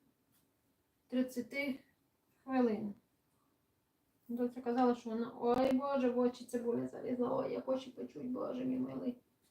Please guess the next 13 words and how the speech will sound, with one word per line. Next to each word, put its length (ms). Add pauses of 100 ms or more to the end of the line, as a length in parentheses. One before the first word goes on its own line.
(720)
Ой-ой. 440 (560)
Яблука 600 (580)
почистила 560
від 200
серединки 800 (540)
і 100
від 180
шкурки. 420 (640)
Шкірки. 480 (500)
Отак. 440 (1600)
Отак. 560 (400)
Не 360
заморачуємося. 1120